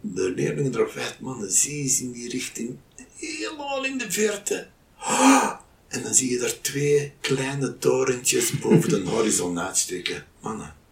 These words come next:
Speaker 1: daar gaan we naartoe." En dat, dat, dat wekt ook weer zo'n, zo'n verwachting. En dan zeggen, "Oké, ga nu, hè."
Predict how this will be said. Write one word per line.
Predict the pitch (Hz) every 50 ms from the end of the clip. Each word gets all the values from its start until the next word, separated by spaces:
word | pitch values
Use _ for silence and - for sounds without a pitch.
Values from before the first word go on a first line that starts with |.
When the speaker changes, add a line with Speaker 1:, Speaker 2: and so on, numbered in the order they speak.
| - - -
Speaker 1:
daar | - - - - - -
gaan | - - - 104 -
we | - -
naartoe." | - - - - - - 85 85 82 82 85 - - _ _ _ - - - -
En | - 101 104 110
dat, | 117 110 110 110 107 104 - - - - - - - - - - - - - _ - - - -
dat, | - - - - - - - -
dat | - - - 104 98 -
wekt | 123 123 - - 147
ook | 143 143 -
weer | - 127 123 120
zo'n, | - - 107 107 110 107 101 104 107 101 101 104 - - - - - _ -
zo'n | - - - - 98 95 87
verwachting. | - - 98 92 90 104 - - - - - - 87 80 76 76 - - - - _ _ _ _ _ - 104 - - - - _ _ _ _ _ _ _ _ _
En | - 110 110 104
dan | 107 104 110 110
zeggen, | 131 135 139 - - - - - -
"Oké, | - - - - 113 92 85 - - - - _ _ _ _ _ _ _
ga | - - - - - - 80 76
nu, | 71 67 65 71
hè." | 80 -